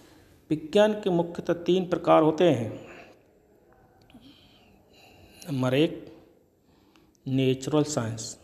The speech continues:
प्रकृति विज्ञान या प्राकृतिक विज्ञान। Study of natural things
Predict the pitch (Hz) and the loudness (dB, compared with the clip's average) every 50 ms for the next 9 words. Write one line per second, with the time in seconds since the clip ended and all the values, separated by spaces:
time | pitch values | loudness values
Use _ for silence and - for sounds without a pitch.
0 | - _ _ _ _ _ _ _ _ - - - - - - 139 - 151 143 147 | -20 _ _ _ _ _ _ _ _ -12 -12 -12 -10 -10 -10 -4 0 2 2 2
1 | 143 143 143 - 165 156 160 165 170 - - - - - - - _ _ _ _ | 0 -2 -4 0 2 2 2 0 -4 -8 -14 -20 -20 -20 -20 -20 _ _ _ _
2 | _ _ _ _ _ _ _ _ _ - _ _ _ _ - 151 131 135 135 135 | _ _ _ _ _ _ _ _ _ -20 _ _ _ _ -8 -8 -4 -4 -6 -6
3 | - - 135 123 131 - - 139 - - 143 135 - 117 110 - - - - - | -4 -6 -6 -6 -6 -8 -14 -18 -8 -8 -8 -6 -6 -10 -10 -10 -12 -16 -16 -16
4 | - - - - - - _ _ _ _ _ _ _ _ _ - - - - - | -16 -20 -20 -20 -20 -20 _ _ _ _ _ _ _ _ _ -20 -20 -20 -20 -20
5 | _ _ _ _ _ - 175 170 - - 208 208 233 220 214 208 190 190 180 180 | _ _ _ _ _ 0 0 0 2 0 0 4 6 6 6 6 4 4 2 2
6 | 175 175 - - - - - - - - - 190 190 196 196 202 196 - - - | 2 0 -4 -12 -14 -16 -18 -20 -14 0 0 4 6 6 6 6 2 -2 -2 0
7 | 180 147 156 175 - | 2 2 2 0 -2